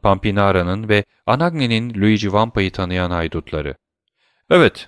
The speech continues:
sizden silah arkadaşınız olmak dışında bir şey istiyorum." "Tamam da ne istiyorsun?" diye sordu haydutlar şaşkınlıkla. "Sizin reisiniz olmak istiyorum." Haydutlar kahkahayı bastı.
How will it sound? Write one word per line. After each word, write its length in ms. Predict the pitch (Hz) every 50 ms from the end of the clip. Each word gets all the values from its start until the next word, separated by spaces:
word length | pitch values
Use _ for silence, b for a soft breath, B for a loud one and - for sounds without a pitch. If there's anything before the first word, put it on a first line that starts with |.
| _
sizden 360 | - - - 117 117 139 131 120
silah 280 | - 113 107 127 143
arkadaşınız 580 | 147 131 127 127 117 117 120 - 127 127 123 120
olmak 320 | 110 107 113 135 143 -
dışında 360 | - 110 - 127 127 151 147
bir 100 | 139 135
şey 200 | 123 - 151 131
istiyorum." 480 | 110 92 - - 92 85 80 71 67 67 _ _ _ _ _ _ _ _ _ _ _ _ _ _ _ _
"Tamam 300 | - - 113 143 160 160
da 100 | 147 131
ne 100 | 120 131
istiyorsun?" 560 | 135 123 - - - 101 90 - - 76 69 - _ _ _ _ _ -
diye 160 | 101 98 104
sordu 360 | 101 - 110 98 95 90 98
haydutlar 540 | 90 90 92 90 87 90 85 - - 87 85
şaşkınlıkla. 800 | - - 87 82 - - - 82 78 78 76 _ - 76 71 _ _ _ _ _ _ _ _ _ _ _ _ _
"Sizin 360 | - - 139 143 180 180 139
reisiniz 460 | 117 107 107 98 - 123 117 120 117
olmak 320 | 113 101 92 90 85 - -
istiyorum." 440 | 82 - - - 80 76 73 73 - _ _ _ _ _ _ _ _ _ _ _ _ _
Haydutlar 540 | - 127 143 147 170 - - 165 165 165 -
kahkahayı 560 | - 107 92 - - 90 85 85 85 82 76
bastı. 400 | 78 76 71 - - - 76 -